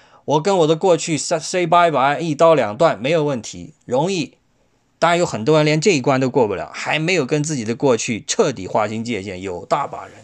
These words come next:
啊。<laughs> 所以为什么教会不断的每周要聚会呢？就是因为很多人还做不到这一点，必须要到教会得到不断的提醒和巩固，让他能够愿意做这样子的放弃。好了，现在神说：“你愿意放弃过去，没问题，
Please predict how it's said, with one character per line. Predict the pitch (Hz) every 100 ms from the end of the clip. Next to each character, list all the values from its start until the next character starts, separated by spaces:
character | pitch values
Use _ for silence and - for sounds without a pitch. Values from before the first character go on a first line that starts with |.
| 147
啊。 | 104 101 - _ _ _
<laughs> | - 143 131 - - -
所 | - 233
以 |
为 | 202 165
什 | 156
么 | 151
教 | 185 147
会 | 156 120 - -
不 | - 202
断 | 233 180
的 | 139
每 | 131 113
周 | 101 160
要 | 147
聚 | - 165
会 | 139 147
呢？ | 113 - - -
就 | 254 233
是 | 240
因 | 240
为 | 233
很 | 196 160 160
多 | 202
人 | 196
还 | 180
做 | 196 226 170
不 |
到 | 170 165
这 | 147 160
一 | 123
点， | 95 80 - - _
必 | 240 175
须 | - 185
要 | 185 156
到 | 151 123
教 | 135 123
会 | 113 113
得 | - 139
到 | 156
不 | 127
断 | 156 175
的 | 147
提 | 135 147 180
醒 | 165 113 -
和 | 139
巩 | 147 139 120 131
固， | 196 131
让 | 156 131
他 | 127 135 - _
能 | - 113 127
够 | 160 120
愿 | 131 120
意 | 95
做 | 82 107
这 | -
样 | 92 76
子 |
的 | -
放 | - 98 -
弃。 | - -
好 | 117 117
了， | 127
现 | - 147
在 | 143
神 | 120 120
说 | 131 131
：“你 | 120 117
愿 | 190 180
意 |
放 | 175 165
弃 | 156
过 | 156 175
去， | 147 165
没 | 131 156
问 | 240 226
题， | 165 165